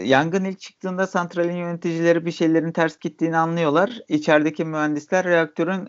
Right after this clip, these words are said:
prosedürel olarak uygulamaların işlenmesi gerektiğini söylüyorlar. Ee, çünkü abi, ortada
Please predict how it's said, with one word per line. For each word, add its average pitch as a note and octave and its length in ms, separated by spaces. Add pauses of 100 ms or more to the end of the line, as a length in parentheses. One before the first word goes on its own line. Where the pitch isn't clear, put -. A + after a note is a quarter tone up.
prosedürel D3+ 680
olarak C#3+ 380
uygulamaların D3 840
işlenmesi D3 560
gerektiğini G#2+ 460
söylüyorlar. - 440
Ee, A#2+ 220
çünkü F3+ 300
abi, C#3 180
ortada D3+ 640